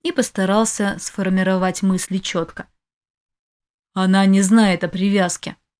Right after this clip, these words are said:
обрадовал Гвоздь, но тут же отвел взгляд. «Хотя, думаю, догадывается, интуитивно что-то чувствует». «Ты изучал их связь.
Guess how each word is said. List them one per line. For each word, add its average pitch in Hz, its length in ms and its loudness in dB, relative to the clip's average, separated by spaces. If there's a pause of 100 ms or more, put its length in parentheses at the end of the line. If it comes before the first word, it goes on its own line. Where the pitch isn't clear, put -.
(460)
обрадовал 185 600 0
Гвоздь, 247 480 0 (320)
но 311 160 2
тут 339 260 0
же 226 160 2
отвел 185 380 0
взгляд. 170 560 -4 (720)
«Хотя, 208 540 2
думаю, 190 500 6
догадывается, 180 880 0 (420)
интуитивно 220 760 6
что-то 190 340 -4
чувствует». 165 640 -4 (1400)
«Ты 254 280 2
изучал 220 460 0
их 185 120 -6
связь. 208 460 -2